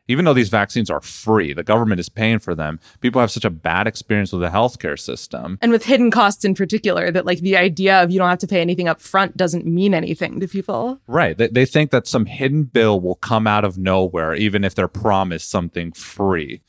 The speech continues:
Speaker 1: So it is just to say, like, yes, higher alcohol taxes, bigger gun restrictions, all that stuff would help.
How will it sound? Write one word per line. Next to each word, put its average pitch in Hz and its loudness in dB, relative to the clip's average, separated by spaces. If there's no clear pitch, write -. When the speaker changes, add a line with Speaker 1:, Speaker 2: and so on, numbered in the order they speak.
Speaker 1:
So - -2
it 180 2
is 254 0
just 247 0
to 156 0
say, 156 2
like, 110 2
yes, 107 2
higher 117 2
alcohol 120 2
taxes, 113 -4
bigger 110 4
gun 110 2
restrictions, 104 0
all 147 6
that 131 2
stuff 107 -4
would 92 -2
help. 90 0